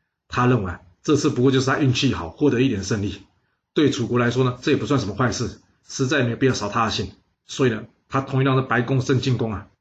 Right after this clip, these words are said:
由白公胜自己呢，当面向楚惠王报告战果啊。讲到这，你听出白公胜的计谋是什么了吗？还听不出来吗？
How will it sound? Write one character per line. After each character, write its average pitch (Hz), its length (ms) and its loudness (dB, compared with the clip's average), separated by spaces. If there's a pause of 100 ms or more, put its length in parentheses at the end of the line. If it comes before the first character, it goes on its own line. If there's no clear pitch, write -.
(120)
由 139 200 4
白 143 200 0
公 156 200 0
胜 143 180 0
自 151 100 0
己 104 120 -2
呢， 98 180 -8 (180)
当 135 160 2
面 135 180 4
向 131 200 0
楚 110 140 -6
惠 127 100 2
王 95 200 -4
报 123 180 0
告 104 200 -6
战 98 220 -4
果 82 120 -10
啊。 - 140 -14 (960)
讲 95 240 -2
到 120 180 0
这， 104 240 -6 (420)
你 117 160 -2
听 135 200 2
出 131 140 0
白 117 280 -2
公 123 220 2
胜 127 140 2
的 107 80 -2
计 123 200 -2
谋 104 160 -4
是 120 140 -4
什 104 200 -6
么 92 80 -6
了 98 80 -6
吗？ 101 280 -6 (1040)
还 104 240 -2
听 120 180 -2
不 117 80 -2
出 123 160 -2
来 104 120 2
吗？ 104 240 -6